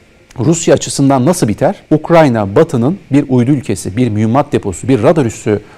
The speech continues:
olmasından vazgeçildiği zaman biter. Peki Amerika bunu kabul eder mi? Rusya'nın bu isteklerini kabul eder mi? Şu anki pozisyona göre çok edecekmiş gibi gözükmüyor ki Kamala Harris kendi başkanlık, e, kampanyası sürecinde sürekli şunu söyledi. "Biz Ukrayna'ya destek vermeye devam edeceğiz.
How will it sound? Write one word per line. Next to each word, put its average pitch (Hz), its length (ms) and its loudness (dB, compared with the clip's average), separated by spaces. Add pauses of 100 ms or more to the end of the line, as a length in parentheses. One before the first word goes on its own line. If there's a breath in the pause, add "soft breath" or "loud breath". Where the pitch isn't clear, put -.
(120 loud breath)
olmasından 139 680 2
vazgeçildiği 135 500 2
zaman 90 320 -2
biter. - 360 -18
Peki 208 440 2
Amerika 180 440 4
bunu 196 340 0
kabul 170 240 2
eder 113 260 4
mi? 101 180 -2 (240)
Rusya'nın 127 360 -2
bu 127 60 2
isteklerini 110 400 -4
kabul 101 220 -4
eder 90 260 -4
mi? 113 200 -6 (160)
Şu - 180 2
anki 175 200 2
pozisyona 165 440 2
göre 147 200 4
çok 180 280 -2
edecekmiş 143 440 -2
gibi 131 160 -4
gözükmüyor 107 640 -2
ki 151 340 0 (240)
Kamala 147 300 2
Harris 139 220 -2
kendi 135 280 -2
başkanlık, 131 600 -2
e, 123 100 0
kampanyası 127 600 0
sürecinde 117 580 0 (200 loud breath)
sürekli - 340 -2
şunu 131 180 -2
söyledi. 104 460 -2 (100)
"Biz 135 240 0
Ukrayna'ya 113 520 -2
destek 107 360 -4
vermeye 98 280 -6
devam 92 300 -4
edeceğiz. 107 380 -6